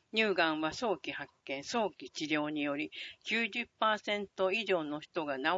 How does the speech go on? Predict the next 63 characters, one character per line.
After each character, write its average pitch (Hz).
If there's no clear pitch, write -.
る 151
と 147
言 135
わ 139
れ 147
て -
い 135
ま 143
す。 -
若 190
い 185
時 -
か 175
ら 165
の 156
定 202
期 -
受 190
診 151
や、 147
月 -
一 196
回 190
の 165
セ 185
ル 214
フ -
チ -
ェ 214
ッ -
ク 156
な 156
ど、 151
自 202
分 226
の 220
体 196
に 190
関 208
心 190
を 185
持 196
つ -
こ 160
と 165
が 151
大 160
切 156
で 151
す。 -
矢 185
掛 196
町 185
で 180
は、 160
次 226
の 180
通 151
り、 147
令 208
和 208
七 196
年 156